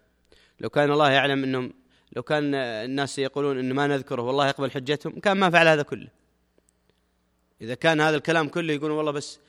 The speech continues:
هذا كلام كله يروح في كلمة واحدة إن ما نذكره"، الله عز وجل حكيم، كان ما يفعل هذا كله. يفعل هذا كله لأن حجة عليهم، حتى لو ما جاحد.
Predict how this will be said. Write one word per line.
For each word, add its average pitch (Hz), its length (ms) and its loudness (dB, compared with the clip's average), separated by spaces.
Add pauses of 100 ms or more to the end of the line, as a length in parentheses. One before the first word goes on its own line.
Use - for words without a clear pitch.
(240)
هذا 170 200 2
كلام 175 320 4
كله 165 340 4 (400)
يروح 180 300 2
في 165 100 -2
كلمة 175 280 2
واحدة 165 240 -2
إن 156 100 -2
ما 165 160 0
نذكره"، 170 400 -4 (960)
الله 160 140 2
عز 160 160 2
وجل 185 180 -2
حكيم، 202 300 -2
كان 220 180 6
ما 233 100 4
يفعل 170 220 0
هذا 147 160 -2
كله. 143 200 -18 (720)
يفعل 151 280 2
هذا 175 160 6
كله 180 220 4
لأن 165 180 4
حجة 165 300 4
عليهم، 156 320 4 (640)
حتى 202 260 0
لو 196 100 6
ما 180 120 4
جاحد. 139 340 -2